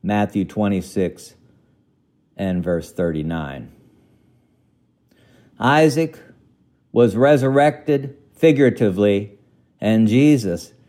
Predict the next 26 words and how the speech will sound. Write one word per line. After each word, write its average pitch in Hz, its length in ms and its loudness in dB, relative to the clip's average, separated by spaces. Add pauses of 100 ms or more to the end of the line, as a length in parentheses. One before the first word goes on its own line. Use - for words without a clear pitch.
(140)
in 110 200 2
reality. 101 760 0 (920)
Abraham 139 600 2
reasoned 135 500 4
that 107 180 -2
God 127 380 0
could 107 180 -2
raise 123 380 2
the 110 100 -2
dead, 110 380 2
and 107 280 -2 (260)
figuratively 131 720 2
speaking, 135 540 0
he 120 160 4
did 151 280 2
receive 135 520 0
Isaac 127 560 0
back 123 320 -2
from 117 160 0
the 110 80 0
dead, 95 440 0 (280)
Hebrews 110 500 2
eleven 101 460 2
and 90 120 -2
verse 92 320 -2
nineteen. 82 680 -8